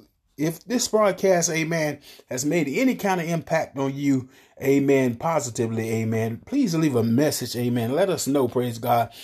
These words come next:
if, if you enjoy our broadcast, amen, praise God, uh, um, that, that we can keep on keeping on, amen, and serving,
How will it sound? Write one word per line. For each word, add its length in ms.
if, 380
if 220
you 220
enjoy 320
our 240
broadcast, 760
amen, 460
praise 280
God, 320
uh, 520
um, 280
that, 260
that 140
we 140
can 160
keep 240
on 220
keeping 340
on, 300
amen, 380
and 120
serving, 640